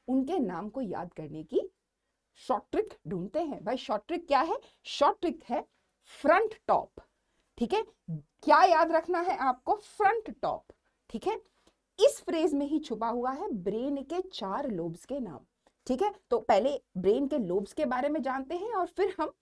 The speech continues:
याद करेंगे उन्हें कैसे, फ्रंट टॉप की फॉर्म में।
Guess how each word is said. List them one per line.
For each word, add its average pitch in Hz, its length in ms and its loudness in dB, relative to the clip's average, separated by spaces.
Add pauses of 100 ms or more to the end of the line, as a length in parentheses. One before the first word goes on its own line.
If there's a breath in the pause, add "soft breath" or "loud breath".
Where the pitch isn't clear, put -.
(280)
याद 226 300 2
करेंगे 226 360 -2
उन्हें 240 300 -4
कैसे, 226 300 -6 (560)
फ्रंट 370 300 0 (100)
टॉप 165 200 0
की - 120 -10
फॉर्म 165 320 -8
में। 156 120 -10